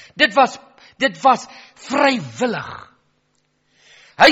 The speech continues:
sê vir die Emmausgangers in Lukas vierentwintig, moes die Christus nie so kom en so ly en deur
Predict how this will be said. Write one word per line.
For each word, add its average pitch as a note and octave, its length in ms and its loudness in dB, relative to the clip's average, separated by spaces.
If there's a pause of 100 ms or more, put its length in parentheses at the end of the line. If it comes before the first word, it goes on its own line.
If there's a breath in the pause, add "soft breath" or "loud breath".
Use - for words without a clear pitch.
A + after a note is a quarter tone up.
sê E4 260 0
vir D#4 160 -6
die C#4 160 -2
Emmausgangers C#4 640 2
in A3+ 80 -8
Lukas B3+ 320 -4
vierentwintig, A#3+ 460 -4 (260 loud breath)
moes D4 300 -2
die C#4+ 100 -2
Christus D4+ 520 -4
nie C#4+ 120 -6
so C#4 220 -6 (100)
kom C4 160 -4
en B3 360 -2
so C4+ 280 0
ly F#3+ 480 6 (680 soft breath)
en A#3 220 2
deur B3 160 2